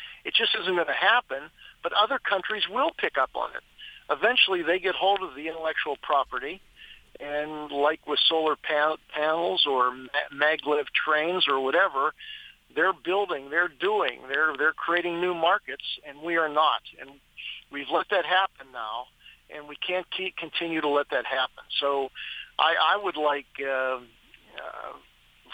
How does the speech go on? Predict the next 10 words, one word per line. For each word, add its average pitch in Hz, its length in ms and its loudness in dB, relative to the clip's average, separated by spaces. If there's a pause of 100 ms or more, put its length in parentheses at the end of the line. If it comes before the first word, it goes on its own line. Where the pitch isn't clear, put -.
(100)
folks 165 360 2
who 147 240 0
are, 123 480 4
are 120 480 2
in, 139 340 -4
in 135 140 -4
the 127 120 -2
administration 165 1160 4
or 107 160 0
in, 110 80 -8